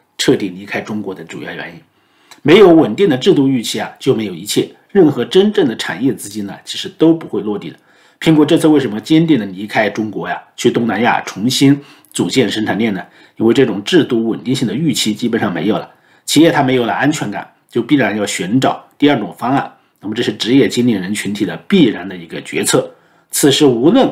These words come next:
和他们拍多少胸脯啊，给他们多少口头承诺都没用，他是不会相信你的。但是现在有另外一个问题，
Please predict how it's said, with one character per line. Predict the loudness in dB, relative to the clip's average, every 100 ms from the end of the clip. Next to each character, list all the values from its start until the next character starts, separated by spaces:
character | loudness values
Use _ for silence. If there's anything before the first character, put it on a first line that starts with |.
| -4
和 | -12
他 | -4 -2
们 | -2
拍 | -4 -4
多 | -2 -2
少 | -2
胸 | -2 -4
脯 | -2 -4
啊， | -6 -6
给 | -4
他 | -2
们 | 0
多 | 0
少 | 0
口 | -2 -6
头 | -6
承 | -6 -6
诺 | -6 -8 -16 _
都 | 2
没 | 2
用， | 0 -4 -6
他 | -8 -6
是 | -6
不 | -4
会 | -2 0
相 | -2
信 | 0 -2
你 | -4
的。 | -12 -18 _ _ _ -2
但 | 0
是 | 2
现 | 2
在 | 2
有 | 0 0
另 | 2
外 | 2
一 | -2
个 | -4
问 | -6
题， | -6 -14